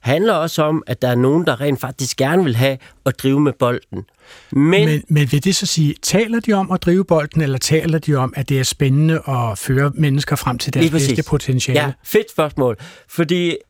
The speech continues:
Speaker 1: på et tidspunkt skrev vi en stor bog, der handlede om magt i organisationer. Og, øh, det vi ser, det er jo, det der med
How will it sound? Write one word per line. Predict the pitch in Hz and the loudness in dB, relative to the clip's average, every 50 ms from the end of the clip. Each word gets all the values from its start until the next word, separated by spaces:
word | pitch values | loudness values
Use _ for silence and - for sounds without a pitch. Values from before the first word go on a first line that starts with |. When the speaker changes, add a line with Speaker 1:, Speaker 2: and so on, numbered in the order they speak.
| _ _ _ _ _ | _ _ _ _ _
Speaker 1:
på | - | -2
et | 175 - | -2 0
tidspunkt | - 196 180 208 196 175 151 | 0 -2 0 0 0 0 0
skrev | - - 202 190 190 165 | -2 0 -2 0 0 2
vi | 156 | 2
en | 156 156 | 2 2
stor | - - 208 196 175 143 - | 0 0 0 0 -2 -2 0
bog, | - 202 208 202 160 135 | 0 0 2 0 0 0
der | 135 135 | 0 0
handlede | 127 139 147 151 165 170 160 - - | 2 2 2 2 2 0 -2 -2 -2
om | - 139 131 127 120 120 - | -2 -2 -2 -2 -4 -8 -6
magt | - 123 135 160 170 - - | -4 -2 -2 -2 -4 -2 -2
i | 135 | 0
organisationer. | 131 127 127 - 131 120 131 175 180 165 139 110 98 107 120 _ - - - | 0 0 0 -2 0 0 0 2 2 0 0 -2 -4 -6 -12 _ -20 -10 -4
Og, | - 139 135 131 127 127 127 131 127 | -2 0 0 2 2 0 0 2 2
øh, | 127 127 127 127 - - | 0 0 -2 -2 -2 -2
det | 165 165 151 | -2 0 0
vi | 196 | -2
ser, | 170 - - 214 202 185 151 | -4 -2 -2 -2 0 0 0
det | 127 - - 147 143 147 | -2 -2 -2 0 0 0
er | 147 151 | 0 0
jo, | 160 165 160 120 | -2 -2 -2 -2
det | - 165 160 | -2 -2 0
der | 175 170 160 | 2 2 2
med | 147 143 139 127 | 2 2 0 0